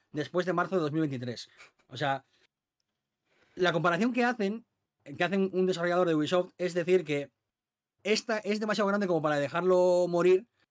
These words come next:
es literalmente el Banco Nacional de Estados Unidos. No puedes dejarlo caer. O sea, es como, como dejar caer la banca. Se te va toda la mierda. O sea,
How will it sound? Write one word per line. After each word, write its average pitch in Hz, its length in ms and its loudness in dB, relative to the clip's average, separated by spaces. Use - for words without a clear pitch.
es 196 80 0
literalmente 196 680 0
el 151 260 0
Banco 190 520 -2
Nacional 156 440 0
de 156 60 -2
Estados 156 280 -2
Unidos. 120 440 -8
No 175 200 0
puedes 165 260 2
dejarlo 143 220 -6
caer. 131 140 -4
O 123 40 -6
sea, 143 140 -4
es 185 180 -4
como, 185 220 -2
como 170 180 2
dejar 185 240 0
caer 185 160 2
la 151 120 0
banca. 123 360 -6
Se 165 120 -6
te 170 60 0
va 180 100 2
toda 175 140 4
la 143 80 0
mierda. 120 380 -6
O - 20 -20
sea, 147 300 -2